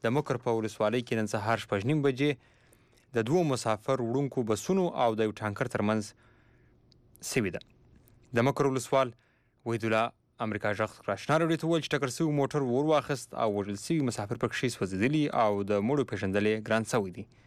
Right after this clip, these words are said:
ولسوال وحید الله زیاتوي چې دوو مسافر وړونکو، اه، موټر درې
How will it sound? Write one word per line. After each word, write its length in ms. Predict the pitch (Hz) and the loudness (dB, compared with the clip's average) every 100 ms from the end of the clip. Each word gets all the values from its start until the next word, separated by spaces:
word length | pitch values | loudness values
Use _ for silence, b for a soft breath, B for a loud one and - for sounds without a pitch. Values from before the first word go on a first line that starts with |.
| b b b b b b | b b b b b b
ولسوال 480 | 147 - 160 151 139 | 2 4 4 4 2
وحید 180 | 127 120 | 0 2
الله 140 | 131 123 | 2 2
زیاتوي 340 | 120 127 127 117 | 0 0 -2 -4
چې 160 | - | -6
دوو 160 | 120 135 120 | 2 2 2
مسافر 340 | 110 107 - 117 | -2 -4 -2 0
وړونکو، 260 | 120 117 110 | 0 0 -2
اه، 400 | 104 - - 113 104 | -2 -8 -2 2 4
موټر 220 | 107 127 123 - B B B B B B - 120 | 2 0 -2 -6 B B B B B B -10 0
درې 160 | 117 | 2